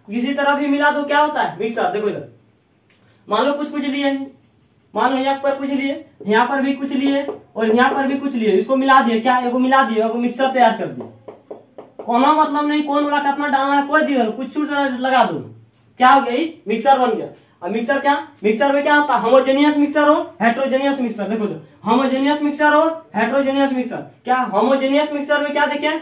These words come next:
क्या the mixer, क्या the mixer in which properties are uniform, क्या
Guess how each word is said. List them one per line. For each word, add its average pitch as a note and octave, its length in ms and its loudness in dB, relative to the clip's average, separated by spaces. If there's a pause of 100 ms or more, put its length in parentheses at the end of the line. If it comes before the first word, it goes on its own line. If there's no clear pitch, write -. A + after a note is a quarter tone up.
(320)
क्या B3+ 300 0 (200)
the A#3 140 4
mixer, C4 600 4 (360)
क्या C#4 300 -2 (1040)
the B3 160 4
mixer C#4+ 500 2
in - 0 -
which D4 460 0
properties C4 500 2
are C4+ 380 2 (380)
uniform, B3+ 760 4
क्या D4 300 0